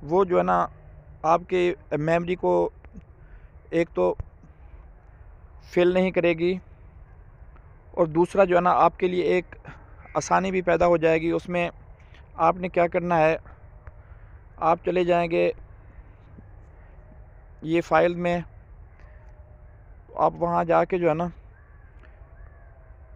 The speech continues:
storage में जाएंगे। storage में आपको ये WhatsApp मिलेगा।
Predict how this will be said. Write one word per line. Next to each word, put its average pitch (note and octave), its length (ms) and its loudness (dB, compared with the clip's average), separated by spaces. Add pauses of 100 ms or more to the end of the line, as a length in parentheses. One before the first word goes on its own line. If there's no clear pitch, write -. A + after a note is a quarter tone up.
(480)
storage F3 380 0
में F3+ 160 -2
जाएंगे। E3+ 520 0 (2250)
storage E3+ 520 -4
में F3 140 -4
आपको E3+ 460 0 (2500)
ये D#3+ 200 -2
WhatsApp E3 400 0
मिलेगा। E3+ 480 0